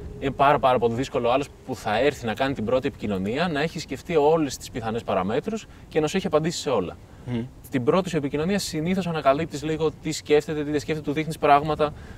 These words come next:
Speaker 1: που ίσως δεν έχει σκεφτεί και θα του είναι πάρα πολύ χρήσιμα. Άλλο κομμάτι είναι η σταθερότητα. Το να έχω πληρώσει ένα e-shop το οποίο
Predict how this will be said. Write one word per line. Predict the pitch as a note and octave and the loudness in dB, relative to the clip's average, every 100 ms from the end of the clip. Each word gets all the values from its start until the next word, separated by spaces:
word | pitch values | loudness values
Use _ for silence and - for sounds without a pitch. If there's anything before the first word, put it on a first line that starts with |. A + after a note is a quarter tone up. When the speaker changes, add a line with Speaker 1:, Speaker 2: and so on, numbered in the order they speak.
| - | -6
Speaker 1:
που | C#3 C#3+ | 4 4
ίσως | D#3 C#3 | 4 2
δεν | D3 | 0
έχει | D3+ | 0
σκεφτεί | - - - | -4 -8 -6
και | D#3 | -4
θα | C#3+ | -2
του | D3+ | -2
είναι | D3 | 2
πάρα | C#3 C3+ | 6 4
πολύ | C3 B2 | 2 -6
χρήσιμα. | C3+ B2 F#2 E2 - - - - - - | -8 -8 -8 -10 -12 -18 -18 -18 -18 -6
Άλλο | - D#3+ F3+ | 2 2 2
κομμάτι | D3+ E3 G3 G3+ | 0 0 0 0
είναι | G#3+ A3 | 2 2
η | A3 | 2
σταθερότητα. | G#3+ G#3 G#3+ F3 G2+ F2 F2 | 2 2 2 2 -2 -6 -6
Το | A#2 | -4
να | C3 | -4
έχω | - D#3+ C#3 - - - | -2 -4 -4 -8 -20 -12
πληρώσει | B2 C3+ D3+ D#3+ | -2 4 4 4
ένα | D#3 C#3+ | 0 0
e-shop | E3+ D3+ | 0 0
το | D3+ | 0
οποίο | B2+ D3+ D#3+ D#3 C3+ | -2 0 2 4 2